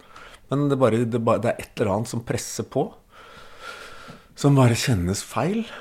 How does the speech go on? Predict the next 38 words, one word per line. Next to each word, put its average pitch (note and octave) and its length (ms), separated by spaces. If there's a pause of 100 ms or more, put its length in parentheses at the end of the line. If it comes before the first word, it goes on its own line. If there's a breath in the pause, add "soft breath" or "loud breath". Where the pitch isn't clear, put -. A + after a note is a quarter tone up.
(260 loud breath)
Og C#3+ 180
så, - 260 (520)
og B2 180
da, C3+ 100
og C3+ 220
da E3+ 220
er B2 100
det, G#2+ 80 (140)
og B2 100
da D3 100 (160)
er C#3+ 160
det A#2+ 140
gøy F2+ 240
å G2 80
spekulere F2 720 (100)
i B2 300
hva G2 180
i A2+ 80
alle F#2+ 160
dager F2 240
kan F2 180
dette F#2 240
være. D#2+ 240
Handler G#2 280
det G#2+ 40
om A2 60
status G2+ 400
overfor G#2 240
naboene? E2 460 (120)
Handler F#2+ 380
det F#2 80
om F2 240
status - 320
overfor - 240
deg - 80
selv? F3+ 320
Handler G2 340
det F#2 60